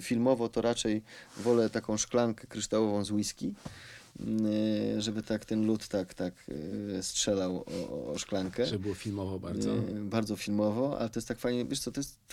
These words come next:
Speaker 1: znaczy, ja alkohol, w ogóle używki traktuję bardziej jako, może ty, jestem z tym, z ty-, jest tych szczęściarzy, że może nie mam tak, że lubię się w nie zagłębiać. Nigdy mi się film nie urwał, nigdy nie miałem jakiejś sytuacji, żebym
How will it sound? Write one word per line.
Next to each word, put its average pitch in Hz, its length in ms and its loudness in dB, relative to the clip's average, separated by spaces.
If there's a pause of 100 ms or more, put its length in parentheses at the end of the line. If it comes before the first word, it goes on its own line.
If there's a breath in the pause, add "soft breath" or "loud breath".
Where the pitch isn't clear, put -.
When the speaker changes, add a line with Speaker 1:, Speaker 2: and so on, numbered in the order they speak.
(140)
Speaker 1:
znaczy, 127 280 0 (340)
ja 127 200 4
alkohol, 135 360 2
w 120 40 -2
ogóle 123 160 4
używki 131 380 0
traktuję 123 400 0
bardziej 117 320 0
jako, 117 320 0 (640 loud breath)
może 113 200 -2
ty, 113 140 -4
jestem 113 280 2
z - 40 -12
tym, 113 200 -2
z 110 60 -6
ty-, 117 160 -6 (140)
jest 107 180 -4
tych 113 120 -4
szczęściarzy, 113 560 0
że 107 120 -2
może 107 260 0
nie 110 120 0
mam 104 220 -2
tak, 104 360 -2
że 107 340 -2 (360 loud breath)
lubię 113 240 2
się 113 140 2
w 104 60 -2
nie 110 120 2
zagłębiać. 107 640 4
Nigdy 98 280 -2
mi 101 60 -2
się 110 120 -2
film 131 200 2
nie 113 120 6
urwał, 95 300 2
nigdy 95 220 -2
nie 101 120 2
miałem 101 200 2
jakiejś 92 180 -6
sytuacji, 101 480 -2
żebym 92 320 -4